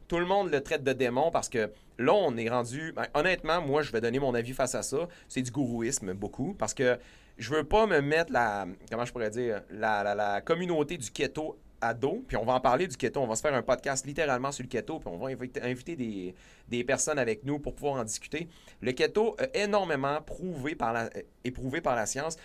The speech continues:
pour amener vraiment des effets thérapeutiques très, très, très prononcés chez les T D A H, chez les personnes qui ont des crises d'épilepsie, chez les personnes diabétiques. Il y a plein de propriétés pour ça. Mais pour perdre du poids,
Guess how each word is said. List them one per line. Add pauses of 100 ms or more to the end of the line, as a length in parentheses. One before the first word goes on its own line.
(280)
pour
amener
vraiment
des
effets
thérapeutiques
très,
très,
très
prononcés
chez
les
T
D
A
H, (200)
chez
les
personnes
qui
ont
des
crises
d'épilepsie, (120)
chez
les
personnes
diabétiques. (140)
Il
y
a
plein
de
propriétés
pour
ça. (260)
Mais
pour
perdre
du
poids,